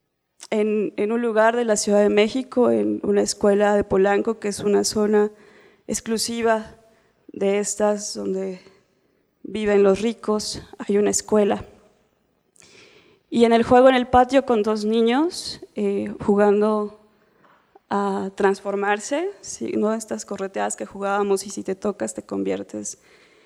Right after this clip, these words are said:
ya ha cambiado, ¿no? Ahora se convierten en zombies, en monstruos, en dragones, en, ¿no? Estaban muy divertidos, eh, y el juego de repente paró y uno de los niños estaba llorando.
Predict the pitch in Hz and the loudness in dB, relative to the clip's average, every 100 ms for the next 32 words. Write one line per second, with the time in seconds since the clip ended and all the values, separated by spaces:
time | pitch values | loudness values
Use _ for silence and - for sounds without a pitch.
0 | _ _ - 185 214 214 220 214 208 190 | _ _ -20 0 2 4 2 4 4 4
1 | 190 208 220 233 202 196 190 190 196 190 | 4 2 2 -2 -4 -4 -4 -4 -4 -2
2 | 202 202 202 208 196 196 190 185 185 185 | -2 0 0 0 -4 -6 -4 -2 -2 -4
3 | - 190 185 180 175 180 185 185 185 208 | -8 -8 -6 -6 -6 -4 -2 -4 -8 -14
4 | 196 202 185 _ _ _ - 202 220 - | -12 -12 -14 _ _ _ -16 -12 -12 -14
5 | _ _ _ _ - _ _ - 214 233 | _ _ _ _ -20 _ _ -10 4 8
6 | 240 247 240 226 - 220 214 220 202 196 | 8 6 0 -6 -8 -2 2 4 4 0
7 | 202 214 247 330 - - - - _ _ | -4 -2 0 -2 -8 -18 -20 -20 _ _
8 | _ _ _ _ _ _ _ _ _ _ | _ _ _ _ _ _ _ _ _ _
9 | _ _ _ _ - 220 202 208 202 226 | _ _ _ _ -8 -4 0 0 2 2
10 | 226 240 233 240 214 214 226 226 226 226 | 4 4 2 -2 -4 -2 -6 -6 -4 -2
11 | 240 262 247 240 233 214 208 220 220 220 | 0 -2 -2 -2 -2 0 0 0 0 0
12 | 214 - 208 202 208 208 - 202 196 208 | -4 0 4 6 6 2 0 0 2 4
13 | 202 226 247 302 | 2 2 -2 -4